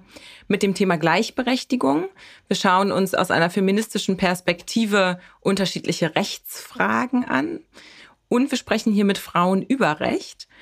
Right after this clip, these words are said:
Und wir haben uns heute, obwohl es schon die neunundzwanzigste Folge ist, ein eigentlich absolut klassisches Thema vorgenommen.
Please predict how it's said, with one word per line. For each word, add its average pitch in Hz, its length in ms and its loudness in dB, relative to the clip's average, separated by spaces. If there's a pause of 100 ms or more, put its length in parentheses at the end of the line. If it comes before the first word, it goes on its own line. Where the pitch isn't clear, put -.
(180)
Und 190 140 0
wir 196 80 4
haben 208 140 2
uns 196 180 0
heute, 226 460 2
obwohl 208 320 2
es 214 120 -2
schon 208 200 2
die 190 80 4
neunundzwanzigste 214 880 0
Folge 220 380 2
ist, - 260 -4
ein - 220 0
eigentlich 220 500 0
absolut 208 540 0
klassisches 208 600 0
Thema 220 340 2
vorgenommen. 160 680 0